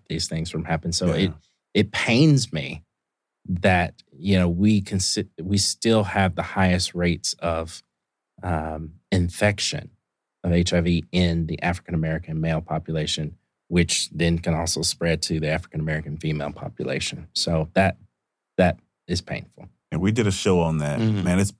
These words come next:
Speaker 2: it was
Speaker 3: Yeah.
Speaker 2: year, it was season one, maybe.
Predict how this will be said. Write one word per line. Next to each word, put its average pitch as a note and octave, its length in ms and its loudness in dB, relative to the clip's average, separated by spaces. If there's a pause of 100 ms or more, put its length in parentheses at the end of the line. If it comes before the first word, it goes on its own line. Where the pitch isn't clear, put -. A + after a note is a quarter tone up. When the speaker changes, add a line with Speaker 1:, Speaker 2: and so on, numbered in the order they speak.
(240)
Speaker 2:
it F2+ 180 4
was D#2+ 140 4
Speaker 3:
Yeah. D2 180 2 (160)
Speaker 2:
year, F#2 300 4
it E2 260 -4
was F#2 120 -4
season E2 420 0
one, E2 320 0
maybe. C3+ 220 -10